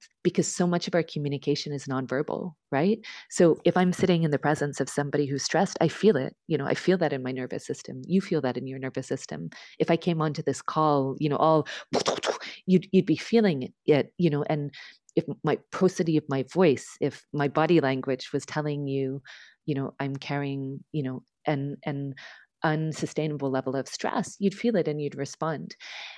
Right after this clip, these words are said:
And I think oftentimes the refugee communities, I, I've noticed in the past seven years, you know, in a European context that I've worked amongst,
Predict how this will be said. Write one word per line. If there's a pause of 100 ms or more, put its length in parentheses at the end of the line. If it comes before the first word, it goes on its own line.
(180)
And
I
think
oftentimes
the
refugee
communities,
I,
I've
noticed
in
the
past
seven
years,
you
know,
in
a
European
context
that
I've
worked
amongst,